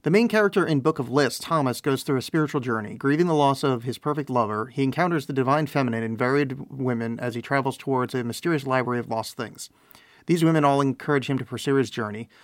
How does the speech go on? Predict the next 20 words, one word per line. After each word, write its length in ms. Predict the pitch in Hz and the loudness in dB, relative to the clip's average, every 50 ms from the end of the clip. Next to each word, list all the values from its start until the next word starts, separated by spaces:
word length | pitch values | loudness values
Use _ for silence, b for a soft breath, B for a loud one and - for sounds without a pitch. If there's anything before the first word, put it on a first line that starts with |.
| b b - | b b -4
Thomas 260 | - 160 156 147 135 | -2 0 0 0 -2
accepts 380 | 156 - - 196 185 165 - - | -6 -6 -4 -6 -6 -6 -6 -2
their 220 | 165 147 135 127 | 0 0 0 2
love 260 | 120 123 127 123 113 | 2 2 2 2 0
and 100 | 123 120 | -2 -4
encouragement, 560 | 120 - - 120 113 113 101 113 120 113 120 | -6 -4 -2 -2 -2 -2 -2 -4 -4 -6 -4
and 100 | 127 131 | -4 -4
as 140 | 127 117 - | -4 -2 -2
a 60 | 131 | -2
result, 340 | 127 123 113 127 135 139 135 | -2 -2 -2 0 -2 -2 -2
communicates 580 | - 156 165 180 175 - 156 147 135 - - - | -4 -4 -2 -2 0 0 0 0 0 -2 -6 -4
with 140 | 143 139 131 | -2 -2 -2
his 160 | 135 - - | -2 -2 -2
lover 340 | 117 120 107 117 113 113 117 | -2 -2 0 0 -2 -2 -2
when 220 | 117 117 113 113 | -2 -4 -4 -6
he 220 | 107 - 131 123 | -8 -8 -8 -6
reaches 320 | 120 117 113 - - 110 113 | -6 -6 -6 -8 -8 -10 -10
his 100 | 113 98 | -10 -10
destination. 640 | - 113 104 - - 131 120 110 98 - - - b b b b b b b b b b b b b b b b b _ _ | -10 -12 -12 -10 -8 -6 -6 -6 -8 -10 -16 -18 b b b b b b b b b b b b b b b b b _ _
Um, 420 | - 139 131 131 127 127 123 123 | 0 2 4 4 4 2 2 -2